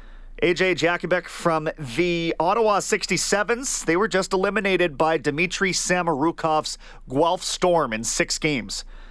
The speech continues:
Storm going down two nothing in that series. Samarukov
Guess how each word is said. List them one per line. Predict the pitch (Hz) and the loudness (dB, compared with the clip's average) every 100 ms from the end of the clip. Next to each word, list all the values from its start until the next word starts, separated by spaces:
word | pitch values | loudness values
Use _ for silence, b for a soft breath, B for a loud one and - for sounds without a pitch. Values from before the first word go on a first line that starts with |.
| B | B
Storm | - 147 135 | -2 0 0
going | 127 135 127 | 2 0 2
down | 131 131 | -2 -2
two | - 180 | -4 0
nothing | 170 151 151 | 0 0 -2
in | 143 | 0
that | 143 | -2
series. | - 143 143 123 | -2 0 0 0
Samarukov | 151 147 139 151 147 147 143 | -2 2 2 2 2 2 2